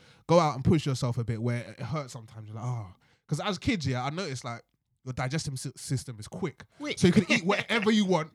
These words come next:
Speaker 2: <laughs>
Speaker 1: And, you know, you wake up the next day still feeling fresh
Speaker 2: Yeah,
Speaker 1: as a daisy.
Speaker 2: constant.
Speaker 1: But you start getting to a certain age where all these things start to kick in. You're like, "Raw, like, this
Speaker 2: Mm.
Speaker 1: hurts," or, "I can't even do this for that long anymore." So, like, I think once you get to there, even before then,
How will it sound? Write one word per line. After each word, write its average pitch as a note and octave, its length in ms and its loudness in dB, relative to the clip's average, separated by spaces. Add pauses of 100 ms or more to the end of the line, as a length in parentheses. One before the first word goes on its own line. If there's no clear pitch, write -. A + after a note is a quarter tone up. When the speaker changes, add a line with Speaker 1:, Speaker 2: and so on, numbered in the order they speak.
(120)
Speaker 2:
<laughs> - 140 -14
Speaker 1:
And, F3 200 0 (140)
you F#3+ 60 -4
know, G3+ 100 2
you G3 160 0
wake G3+ 220 2
up F#3 80 4
the E3 80 -2
next F3 260 -4
day C#3 240 0
still E3+ 300 2
feeling D3+ 240 -6
fresh C#3 260 -6
Speaker 2:
Yeah, F2+ 140 -6
Speaker 1:
as C3 100 -2
a C3+ 80 2
daisy. C#3+ 300 0
Speaker 2:
constant. A#2+ 80 -4
Speaker 1:
But B2 180 -2 (380)
you D#3+ 60 -4
start G3 220 -2
getting F#3 160 -6
to F#3+ 120 -2
a F3+ 40 -2
certain F3+ 300 -6
age D3+ 240 -2
where C3+ 380 0 (440)
all F#3+ 100 -6
these F3+ 180 -2
things F#3+ 260 -4
start D#3 160 -10
to D#3 100 -6
kick - 260 -6
in. F3+ 80 0
You're C3+ 100 -2
like, C3 240 -6
"Raw, F#3+ 220 -8
like, B2+ 200 -6
this A3+ 160 2
Speaker 2:
Mm. - 40 0
Speaker 1:
hurts," G3 260 -2
or, D3 240 -2 (200)
"I - 60 -8
can't G3+ 220 -2
even F3+ 160 -4
do G3+ 120 -4
this E3+ 140 -2
for D#3+ 120 -8
that D3 120 -6
long F3 160 -4
anymore." B2 300 -6
So, B2+ 240 0
like, B2 200 -4
I - 40 -6
think F#3 200 -6
once A#3+ 220 -4
you A3 80 -4
get G3 200 -6
to E3 100 -4
there, D3 400 -2
even A3+ 200 2
before F#3 380 0
then, B2+ 300 -4